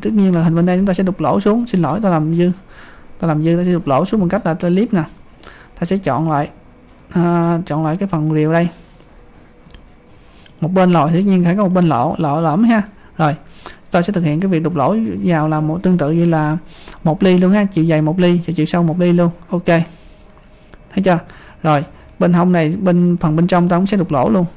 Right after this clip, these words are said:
Clip đây, chọn bên đây, bên đây. Chọn bốn cái cạnh. Rồi, ta chọn bốn cạnh thì bốn cạnh này chúng ta cũng sẽ đục lỗ vào cái chiều, cái chiều ngang là một ly nè, chiều dài, chiều sâu xuống là một ly luôn,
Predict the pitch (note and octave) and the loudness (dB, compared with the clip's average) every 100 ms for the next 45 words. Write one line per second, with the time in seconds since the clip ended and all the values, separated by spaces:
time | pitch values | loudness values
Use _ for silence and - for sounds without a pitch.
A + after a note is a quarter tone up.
0 | - F3 F#3+ - E3+ E3 - - - - | -6 0 0 2 -2 -2 -8 -20 -20 -20
1 | - D3 D#3+ F3+ F3 E3+ E3 - - F3 | -8 -4 -2 0 2 0 -2 -6 -6 -2
2 | E3+ E3+ - - - - - - - - | 0 -2 -8 -20 -20 -20 -20 -20 -20 -18
3 | - C#3+ E3+ F3+ A#3+ A#3 B2 D3 - - | -6 -2 0 2 0 0 -2 -2 -6 -16
4 | - - - - - - - - - - | -20 -20 -20 -20 -20 -20 -20 -20 -20 -20
5 | - - - - - - - - - - | -20 -20 -20 -20 -20 -20 -20 -20 -20 -8
6 | E3+ D3+ - - - - - F3 D3+ F3 | -2 -2 -4 -20 -20 -18 -8 -4 0 0
7 | A3 D3+ F3 - - E3 E3+ B3 C#3+ D#3+ | 0 0 -2 -6 -6 -2 0 0 0 0
8 | D#3 F3+ G#3 F3 F#3 G3+ F3+ F#3+ - D3 | 0 0 0 0 0 -2 0 -2 -2 -2
9 | B2 A3+ F3+ D#3 E3+ G3+ - - G#3+ G#3 | 0 2 0 0 -4 -8 -16 -8 -4 -4
10 | - E3+ D3+ D#3 E3+ - - - G#3 E3+ | -2 0 0 0 -4 -16 -18 -10 -2 0
11 | F3 F3+ E3 D3 F#3 F3+ F3 D#3 - E3 | 2 2 2 0 2 2 2 0 -4 -2
12 | E3 D#3 D3+ F3 E3 F3+ F3+ G3+ D#3+ F#3+ | 0 0 0 -2 -2 0 0 0 0 0
13 | F3+ F3 E3+ | 2 2 2